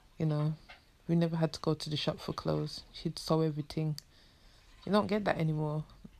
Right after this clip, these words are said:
<laughs> Most grannies are going off to, uh, Primark. They ain't got time to sit down and knit, or that she having to go out and work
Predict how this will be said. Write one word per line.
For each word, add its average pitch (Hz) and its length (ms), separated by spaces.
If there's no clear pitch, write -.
<laughs> - 1200
Most 170 180
grannies 165 320
are 165 40
going 165 260
off - 200
to, 156 180
uh, 151 140
Primark. 156 680
They 165 100
ain't 160 100
got - 120
time 160 200
to 147 80
sit - 200
down 156 220
and 151 100
knit, 156 200
or 165 380
that 175 220
she - 120
having 165 240
to - 80
go 165 120
out 156 120
and 151 180
work - 480